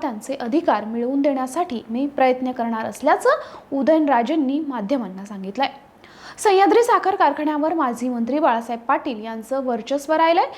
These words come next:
या कारखान्याच्या निवडणुकीत कराड उत्तरचे आमदार मनोज घोरपडे यांनी सत्तांतर होईल असा दावा केलाय. कारखान्याचे सभासद कुणाला कारखान्याची सत्ता देतायत हे पाहावं लागेल.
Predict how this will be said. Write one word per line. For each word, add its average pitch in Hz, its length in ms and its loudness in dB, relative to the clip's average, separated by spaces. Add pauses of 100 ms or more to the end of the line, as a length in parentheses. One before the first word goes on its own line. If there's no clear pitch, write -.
(280)
या 330 140 6
कारखान्याच्या 349 640 0
निवडणुकीत 277 500 0 (220)
कराड 339 320 6
उत्तरचे 269 600 -2
आमदार 269 340 2 (160)
मनोज 262 380 -2
घोरपडे 226 480 2 (100)
यांनी 233 260 -2
सत्तांतर 294 600 2
होईल 302 320 2
असा 269 260 -2
दावा 220 300 0
केलाय. 208 340 -2 (600)
कारखान्याचे 381 560 4
सभासद 302 440 2
कुणाला 269 480 -2
कारखान्याची 240 540 -4
सत्ता 247 440 0
देतायत 349 300 4 (160)
हे 302 120 -2
पाहावं 214 500 -2
लागेल. 196 280 2